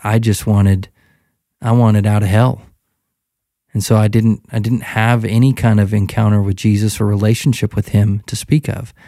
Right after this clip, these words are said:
I just wanted to avoid that, that, that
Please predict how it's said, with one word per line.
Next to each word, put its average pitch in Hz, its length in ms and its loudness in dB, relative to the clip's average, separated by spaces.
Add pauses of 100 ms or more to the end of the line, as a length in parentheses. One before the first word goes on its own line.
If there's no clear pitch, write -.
(460)
I 120 80 -2
just 120 300 0
wanted 113 320 2
to 117 140 2
avoid 104 480 0
that, - 300 -2 (400)
that, - 180 -6 (1200)
that 120 180 -8